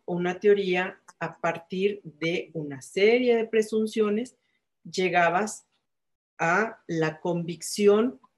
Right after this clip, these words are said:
de que podría haberse dado tal situación. Em, esta, e-, e-, esta sentencia creo que va a crear un precedente, o más bien crea un precedente importante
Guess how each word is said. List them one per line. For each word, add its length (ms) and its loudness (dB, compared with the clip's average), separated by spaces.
de 180 -8
que 100 -10
podría 480 0
haberse 280 -4
dado 480 -2
tal 160 0
situación. 560 -12
Em, 640 4
esta, 760 -4
e-, 220 0
e-, 180 -8
esta 260 -2
sentencia 760 0
creo 340 0
que 360 2
va 480 0
a 140 -4
crear 320 0
un 160 -6
precedente, 720 -4
o 100 -4
más 200 -4
bien 160 -4
crea 240 -4
un 120 -2
precedente 560 -6
importante 840 -8